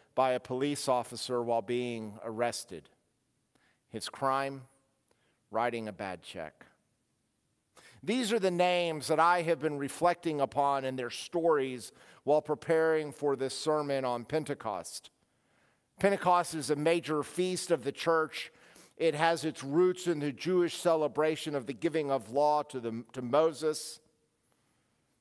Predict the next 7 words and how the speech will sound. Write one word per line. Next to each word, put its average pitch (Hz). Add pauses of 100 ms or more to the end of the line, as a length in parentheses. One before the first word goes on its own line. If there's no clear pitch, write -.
(340)
It 160
was 156
a 165
pilgrimage 180
festival 123
in 131
which, -